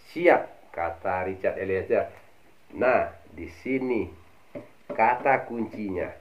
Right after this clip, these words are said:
Kata kuncinya di sini. "Jika kamu siap backup saya, jika Yosua melawan, kamu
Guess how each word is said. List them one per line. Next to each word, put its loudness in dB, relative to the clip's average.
Kata -2
kuncinya 0
di -4
sini. -2
"Jika -6
kamu 2
siap 2
backup -4
saya, 4
jika -2
Yosua 4
melawan, 4
kamu 2